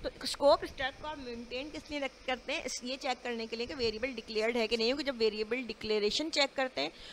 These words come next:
तो आपको सारे live scope का, सारे पेरेंट scope का मालूम होना चाहिए, ठीक है। Similarly, अगर हम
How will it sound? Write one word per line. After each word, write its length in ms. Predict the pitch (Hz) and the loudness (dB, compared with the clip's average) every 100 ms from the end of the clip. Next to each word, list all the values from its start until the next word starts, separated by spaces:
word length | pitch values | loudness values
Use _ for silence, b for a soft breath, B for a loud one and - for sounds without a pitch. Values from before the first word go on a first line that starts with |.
| - | 6
तो 60 | 262 | 10
आपको 220 | 247 262 | 12 10
सारे 380 | - 254 233 285 | 10 12 12 12
live 300 | 254 233 233 | 12 10 8
scope 360 | - 220 220 | 6 10 10
का, 160 | - 254 | 10 2
सारे 260 | 254 226 240 | 6 4 6
पेरेंट 300 | 214 220 226 | 6 6 4
scope 280 | - 220 | 0 0
का 120 | - 226 | 2 4
मालूम 300 | 208 190 185 | 4 4 0
होना 160 | 175 | -4
चाहिए, 320 | 170 - - 220 - | -6 -8 -8 -10 -10
ठीक 120 | 349 | -12
है। 60 | - - - - - - - - - | -14 -16 -18 -16 -18 -20 -20 -20 -10
Similarly, 520 | - 320 381 311 349 262 - | 0 6 8 8 6 0 2
अगर 240 | 226 240 349 | 4 8 8
हम 180 | 339 | 6